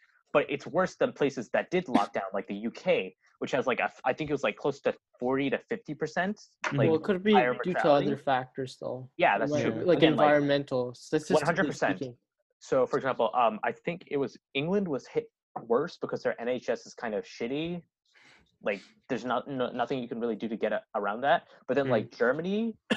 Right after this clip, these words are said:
Speaker 1: was, who has a really good healthcare system and is, like, manufactures a lot of health, uh, products and whatnot, uh, they had a really low, uh, mortality rate. I think it was, like, closer to ten percent or something like that of the people who were, like, uh, in, I, I think it's based on, like,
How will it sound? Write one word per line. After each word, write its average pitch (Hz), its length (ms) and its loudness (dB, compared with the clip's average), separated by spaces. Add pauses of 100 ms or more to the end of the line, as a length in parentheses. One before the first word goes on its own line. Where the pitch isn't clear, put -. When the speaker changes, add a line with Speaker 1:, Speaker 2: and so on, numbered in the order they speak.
Speaker 1:
was, 233 340 2
who 143 120 0
has 131 160 2
a 123 80 2
really 127 200 0
good 107 160 2
healthcare 120 440 0
system 143 300 -4
and 107 140 -4
is, 101 180 -6
like, 98 160 -2
manufactures 107 520 -4
a 110 80 -2
lot 98 240 -2
of 95 80 -10 (100)
health, 113 220 0 (200)
uh, 95 300 -4
products 139 360 0
and 156 120 -6
whatnot, 180 400 0 (480)
uh, 104 300 4 (100)
they 147 200 6
had 143 160 4
a 110 80 4 (160)
really 139 300 2
low, 101 500 2
uh, 104 260 -2
mortality 101 540 2
rate. 98 180 -2
I 107 100 -2
think 143 160 -6
it - 20 -6
was, 117 100 -6
like, 98 140 -2
closer 110 260 -4
to 101 120 -12 (100)
ten 104 240 -8
percent 185 420 -8
or 185 60 -6
something 180 240 -8
like 180 140 -8
that 175 180 2
of 113 120 -4
the 107 60 -10
people 117 260 -10
who 110 80 -12
were, 107 100 -4
like, 95 180 -6 (720)
uh, 104 300 8
in, 107 420 -2 (240)
I, 120 160 2
I 135 80 0
think 180 160 2
it's 135 80 -2
based 135 260 2
on, 135 100 4
like, 107 240 0